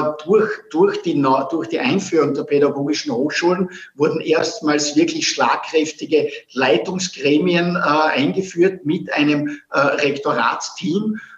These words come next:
Ähm, hier ist eigentlich schon ein guter Schritt in Richtung Autonomie passiert. Äh, ich würde es durchaus sehr begrüßen, wenn wir mehr noch in Richtung auch einer weiteren Autonomie gehen.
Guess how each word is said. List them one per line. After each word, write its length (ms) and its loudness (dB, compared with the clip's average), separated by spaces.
Ähm, 760 2
hier 240 2
ist 200 -2
eigentlich 440 2
schon 200 2
ein 180 2
guter 320 -4
Schritt 440 0
in 160 2
Richtung 460 -4
Autonomie 680 2
passiert. 640 0
Äh, 280 4
ich 160 -4
würde 220 4
es 140 -4
durchaus 380 2
sehr 160 4
begrüßen, 600 -2
wenn 160 2
wir 120 2
mehr 280 4
noch 260 0
in 180 0
Richtung 440 -2
auch 220 2
einer 200 0
weiteren 460 0
Autonomie 640 -2
gehen. 500 0